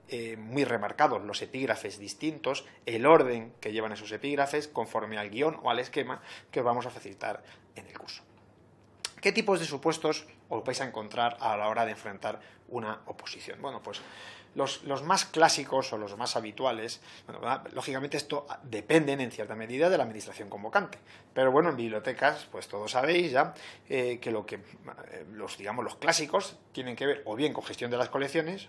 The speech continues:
o bien con servicios, ¿no? Y los servicios, pues lógicamente, pues pueden tener, eh, igual que la gestión de las colecciones, pueden tener matices en función de si es una biblioteca universitaria, una biblioteca especializada, una biblioteca pública,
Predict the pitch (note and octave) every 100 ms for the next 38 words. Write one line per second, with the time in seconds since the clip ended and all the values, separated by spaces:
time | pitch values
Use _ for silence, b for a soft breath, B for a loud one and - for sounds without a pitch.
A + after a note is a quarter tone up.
0 | - A#2+ A2 A2+ B2+ A#2+ A#2 A#2 A2 G#2+
1 | - A2+ G#2 - B B B B C3+ B2+
2 | G#2+ G2+ G#2 B2+ B2+ A2+ B2+ B2 B2+ -
3 | - A#2+ A#2 A2+ B2 A#2 - A2+ A2 G2
4 | F#2+ G2+ A2+ A2+ A2+ A#2 B2 B2+ D#3+ F3+
5 | - G#2+ G#2+ A#2 A2+ A#2+ D3 C#3+ F3+ F3
6 | A#2 A2 - G2 B2+ A2+ G#2 G2+ G#2+ G#2+
7 | G#2 G#2 G#2+ G#2+ A2+ D#3+ D#3 D3 C#3 A2+
8 | G#2 G#2 G#2+ A2+ G2+ B B - - -
9 | G#2+ G2+ D#3 C#3+ C3 A#2 G#2 G2 G#2+ -
10 | C#3+ C3 B2 A#2+ A#2+